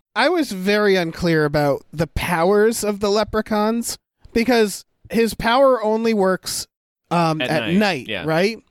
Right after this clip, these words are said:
Speaker 1: But he seems to be able to grant wishes whenever. Uh, and he, he turns into a rabbit during the day later.
Speaker 2: Mm-hmm.
Speaker 1: So I don't,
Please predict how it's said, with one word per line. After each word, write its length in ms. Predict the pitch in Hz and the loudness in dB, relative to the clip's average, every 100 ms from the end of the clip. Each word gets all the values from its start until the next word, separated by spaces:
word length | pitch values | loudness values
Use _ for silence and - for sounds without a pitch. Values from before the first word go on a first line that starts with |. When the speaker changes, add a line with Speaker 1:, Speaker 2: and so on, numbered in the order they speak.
| _ _ _ _ _ _ 180 - | _ _ _ _ _ _ -20 -4
Speaker 1:
But 680 | 226 320 240 170 - - - _ _ | 0 0 0 -4 -10 -14 -16 _ _
he 220 | - 240 | -4 -2
seems 440 | 226 - 262 311 - | 0 0 0 0 0
to 80 | 262 | 0
be 120 | 247 | 0
able 160 | 220 | 0
to 80 | 214 | -2
grant 320 | 185 185 156 | 0 0 -2
wishes 600 | 147 175 202 - 131 123 113 | -2 -2 0 -4 -6 -8 -10
whenever. 560 | 101 98 110 - - _ _ - | -10 -14 -16 -20 -20 _ _ -4
Uh, 340 | 165 156 143 - 208 | 0 2 0 -2 -2
and 240 | 254 262 | -2 -4
he, 380 | - 269 254 - - | -4 -2 -2 -6 -8
he 340 | 240 240 226 175 - | -2 -2 -2 -6 -6
turns 340 | 233 277 254 | -2 2 2
into 240 | 240 233 | 2 2
a 80 | 196 | 2
rabbit 640 | 156 156 214 285 175 123 - _ _ | 0 -2 0 0 -4 -8 -12 _ _
during 380 | 214 330 294 165 | 0 0 0 -2
the 100 | 143 | -2
day 520 | 160 220 143 - - _ _ - | 0 0 -2 -8 -20 _ _ -4
later. 500 | 185 226 143 - - - | 0 0 -2 -10 -20 -8
Speaker 2:
Mm-hmm. 240 | 131 120 120 - _ - | -4 -2 -4 -8 _ -10
Speaker 1:
So 260 | - 247 | -2 -2
I 160 | 214 247 | 0 0
don't, 300 | 269 247 | 0 -2